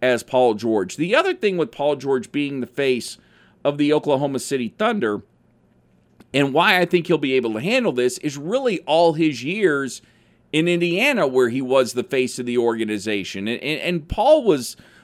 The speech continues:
was just fine in that role. I do believe there's a comfort level for a guy like him, considering the fact that he didn't go to Los Angeles, where he's okay being the number two guy. I don't think Paul George wants to go down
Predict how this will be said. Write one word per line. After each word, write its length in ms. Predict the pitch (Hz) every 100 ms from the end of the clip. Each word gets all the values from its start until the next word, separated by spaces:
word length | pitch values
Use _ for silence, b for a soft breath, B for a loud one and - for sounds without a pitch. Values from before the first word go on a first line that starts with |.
| b
was 220 | 156 139
just 260 | 160 208 -
fine 300 | 185 175 170
in 100 | 135
that 240 | 120 110
role. 240 | 117 110 107
I 120 | 156
do 340 | 156 147 254
believe 340 | 262 254 220 190
there's 200 | 175 139
a 60 |
comfort 420 | 123 - 185 175 131
level 280 | 143 139
for 260 | 131 139 123
a 40 |
guy 300 | 113 147 160
like 320 | 175 156 147 -
him, 240 | 120 110
considering 500 | 117 113 156 185 175
the 80 | 170
fact 340 | 160 127 123
that 120 | 110
he 60 | 98
didn't 320 | 95 147 170
go 120 | 165
to 80 | 151
Los 300 | 143 131 127
Angeles, 600 | 120 104 98 92 90 - - b b b b
where 160 | 151
he's 200 | 190 180 -
okay 540 | 208 240 - 190 180
being 340 | 139 165 160 147
the 80 |
number 260 | 143 139 131
two 280 | 120 143 123
guy. 300 | 101 87 85
I 40 |
don't 180 | 117 202
think 200 | 214 185
Paul 220 | 185 190
George 320 | 170 170 160
wants 260 | 151 151 -
to 80 | 131
go 180 | 147 143
down 280 | 135 131